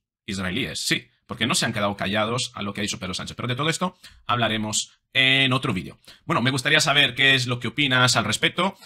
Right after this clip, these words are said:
cuál va a ser el siguiente episodio. Ya llevamos dos en dos semanas y ya esto traza una línea acerca de, eh, qué es lo que puede pasar, ¿no? Eh, Pedro Sánchez di-, decía a la gente que, eh, iba a dar una gira, eh, y pasar mucho tiempo en el extranjero para evitar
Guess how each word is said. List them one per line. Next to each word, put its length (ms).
cuál 220
va 60
a 20
ser 460
el 100
siguiente 360
episodio. 340
Ya 100
llevamos 480
dos 320
en 160
dos 180
semanas 480
y 80
ya 260
esto 260
traza 280
una 140
línea 400
acerca 520
de, 320
eh, 140
qué 100
es 80
lo 100
que 80
puede 220
pasar, 380
¿no? 240
Eh, 180
Pedro 180
Sánchez 300
di-, 180
decía 520
a 40
la 180
gente 340
que, 260
eh, 240
iba 200
a 40
dar 140
una 180
gira, 480
eh, 240
y 40
pasar 340
mucho 240
tiempo 260
en 60
el 60
extranjero 520
para 200
evitar 480